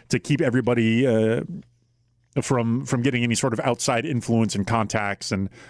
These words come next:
uh, again, all just, uh, out of, uh, precautions for, uh, the, the spread of the virus. Uh, the other one that, that gets a lot of run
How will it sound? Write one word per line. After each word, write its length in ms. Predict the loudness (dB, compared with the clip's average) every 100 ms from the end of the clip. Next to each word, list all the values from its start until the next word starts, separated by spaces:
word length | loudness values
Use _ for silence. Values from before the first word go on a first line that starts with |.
| -2
uh, 140 | 0 2
again, 300 | 0 2 2
all 140 | 0
just, 260 | 0 -2 0
uh, 140 | 0
out 160 | 0 2
of, 320 | 2 0 0
uh, 240 | 2 2
precautions 560 | 0 -2 -2 -2 -4 -4
for, 360 | -2 0 0 -2 -10 _ _
uh, 320 | 0 2 2
the, 320 | 2 0 0 0
the 100 | -4
spread 240 | 0 0
of 60 | 0
the 60 |
virus. 400 | 0 2 0 -2 -10 -20 -2
Uh, 160 | 0 2
the 140 | 2
other 140 | 2
one 140 | 0 0
that, 180 | -2 -2
that 120 | 0
gets 180 | 0 0
a 40 |
lot 220 | 0 2
of 100 | 0
run 340 | 0 0 -4